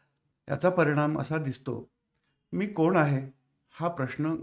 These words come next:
गौण ठरतो, मी कशासाठी आहे हा प्रश्न प्रमुख होतो. जैमिनी पद्धतीने सांगायचे तर हा आत्मा स्वतःचा केंद्रबिंदू नसतो.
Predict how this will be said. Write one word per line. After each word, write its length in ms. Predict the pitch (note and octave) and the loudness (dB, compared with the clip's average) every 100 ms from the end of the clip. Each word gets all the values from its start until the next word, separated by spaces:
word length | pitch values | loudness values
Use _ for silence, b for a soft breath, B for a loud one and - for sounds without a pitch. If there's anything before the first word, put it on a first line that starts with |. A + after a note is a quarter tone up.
| A#2 | -2
गौण 260 | C3 E3+ F3 | 0 0 0
ठरतो, 440 | B2+ - A2 - _ _ _ _ _ - | -6 -6 -10 -10 _ _ _ _ _ -8
मी 100 | G3 | -6
कशासाठी 640 | F#3+ D3 F#3+ G3 E3+ E3+ | -2 -2 0 0 0 2
आहे 400 | D#3+ D3 C#3+ C#3+ - _ _ _ _ _ _ _ _ F3 | 2 2 -2 -4 -12 _ _ _ _ _ _ _ _ -2
हा 100 | F#3 | 0
प्रश्न 420 | C#3 A#2+ - E3 | 0 -4 -2 -4
प्रमुख 380 | D#3+ C3 C#3+ C#3+ | 0 0 0 0
होतो. 360 | C3 A2+ G#2+ _ _ _ _ _ _ _ b b b b - - | -6 -6 -12 _ _ _ _ _ _ _ b b b b -18 -8
जैमिनी 480 | - C#3 C3+ F#3 F#3+ | -4 0 0 2 0
पद्धतीने 680 | F#3+ B2+ A2 D#3 E3 D#3+ D#3+ | -2 -4 -2 -2 0 0 0
सांगायचे 580 | C#3 B2 C3 D#3+ E3+ | -2 -2 -2 -2 -2
तर 300 | D3+ D3+ G2+ - _ _ _ _ _ _ _ - | -2 -2 -4 -8 _ _ _ _ _ _ _ -4
हा 160 | D3+ D3 | -2 -2
आत्मा 480 | - B2 C#3 C#3+ - _ _ _ _ | -4 -4 -4 -4 -14 _ _ _ _
स्वतःचा 680 | - C3 - D3+ D#3 D#3 D3+ | -6 -6 -2 -2 -2 -4 -8
केंद्रबिंदू 800 | D#3 C3 C3 D3 C3 B2+ B2+ D3+ | -6 -4 -2 -2 -2 -2 -2 -4
नसतो. 460 | B2+ - A2+ G#2 | -4 -6 -12 -12